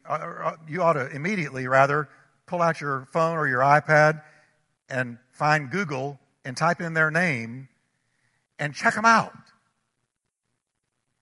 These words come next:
What's their track record on prophecy? What do they teach? 'Cause you may discover they teach Looney Tune stuff.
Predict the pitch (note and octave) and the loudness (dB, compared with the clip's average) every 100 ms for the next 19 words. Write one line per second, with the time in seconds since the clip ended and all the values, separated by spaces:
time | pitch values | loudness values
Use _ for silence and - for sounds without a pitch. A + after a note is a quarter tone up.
0 | _ _ _ _ _ _ - F#3+ - A#3 | _ _ _ _ _ _ -6 -6 -2 -4
1 | - A#3+ B3 F3+ C#3 D3 C#3 C#3+ - A3 | 2 2 2 2 0 0 -2 -2 0 -2
2 | G#3+ C3+ A2+ - F3+ C#4+ D4 A3+ G#3+ G#3+ | -2 -10 -12 -8 2 2 2 0 0 0
3 | - C#4+ D4+ - - - - - _ _ | -6 -8 -10 -16 -16 -16 -18 -20 _ _
4 | _ _ _ _ C3 A#2 B3+ G#3 D#3 B2+ | _ _ _ _ -12 -10 -4 -4 -4 -6
5 | - G3+ G3 G#3+ A3 _ _ _ C#3 A#3 | -8 -6 -6 -8 -12 _ _ _ -4 -4
6 | - C#3 A#2+ A2+ - G2+ A#2+ A3+ F#3 G#2+ | -6 -8 -8 -10 -16 -14 -10 -8 -8 -12
7 | - A#2 F#2+ F2 - - F#2 - _ | -14 -16 -16 -18 -20 -18 -20 -20 _